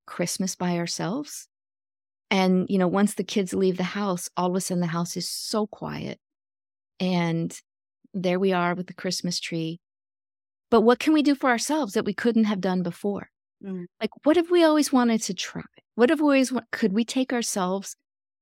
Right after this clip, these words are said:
Speaker 1: to a symphony that is, you know, all Christmas music? Could we call a friend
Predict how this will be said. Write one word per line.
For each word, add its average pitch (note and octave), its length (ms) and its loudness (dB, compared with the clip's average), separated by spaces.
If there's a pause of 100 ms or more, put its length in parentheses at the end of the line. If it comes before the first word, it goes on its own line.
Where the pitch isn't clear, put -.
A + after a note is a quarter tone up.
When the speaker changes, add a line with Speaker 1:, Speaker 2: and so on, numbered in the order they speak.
Speaker 1:
to F#3+ 520 0
a F3 180 2
symphony E3+ 680 0 (720)
that F3+ 260 4
is, F3 400 0
you G#3 100 2
know, F3+ 160 2
all F#3+ 180 0
Christmas F#3+ 520 -4
music? E3+ 380 -6
Could G3+ 180 -4
we G3 80 -2
call A3 340 0
a F#3+ 40 -4
friend F#3+ 560 0